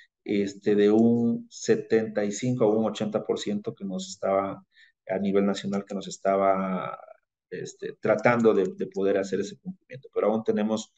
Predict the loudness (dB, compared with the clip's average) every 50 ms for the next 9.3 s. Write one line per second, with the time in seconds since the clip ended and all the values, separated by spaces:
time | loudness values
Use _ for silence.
0 | _ _ _ _ -8 -4 -2 2 4 4 4 4 2 2 2 2 4 2 0 -2
1 | -6 -10 -10 -8 -8 -8 -6 -4 -4 -4 -2 -2 0 0 0 -2 -2 -4 -4 -4
2 | -6 -8 -12 -10 -8 -6 -4 -4 -4 -2 -2 -2 -2 -2 -2 -4 -4 -4 -6 -10
3 | -8 -4 -2 0 2 2 2 0 0 -4 -8 -8 -8 -12 -18 -20 -20 -20 _ _
4 | _ 4 4 4 4 2 0 -2 -4 -4 -4 -2 0 0 -2 -2 0 2 4 4
5 | 4 4 0 -6 -12 -2 2 4 6 8 8 8 6 6 6 4 2 0 -2 -4
6 | -4 -4 -6 -8 -6 -6 -6 -6 -6 -6 -6 -6 -6 -6 -6 -6 -6 -8 -8 -6
7 | -6 -6 -6 -8 -12 -12 -12 -10 -8 -8 -8 -8 -6 -6 -6 -6 -8 _ _ _
8 | -18 -16 -14 -12 -10 -8 -8 -8 -10 -10 -6 -4 -2 -2 -2 -4 -6 -8 -10 -8
9 | -6 -6 -4 -4 -6 -6